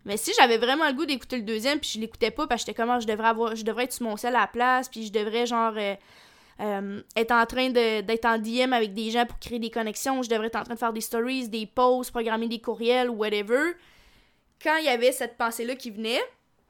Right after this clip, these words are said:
ou écouter une formation, tu sais, parce que dans ce temps-là, je prenais crissement des formations, tu sais, pour me former,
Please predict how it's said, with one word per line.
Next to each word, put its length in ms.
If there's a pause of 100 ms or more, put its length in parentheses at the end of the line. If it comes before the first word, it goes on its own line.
(760)
ou 120
écouter 300
une 80
formation, 560
tu 80
sais, 60
parce 160
que 60
dans 120
ce 60
temps-là, 220
je 100
prenais 200
crissement 460
des 80
formations, 600
tu 60
sais, 60
pour 160
me 80
former, 460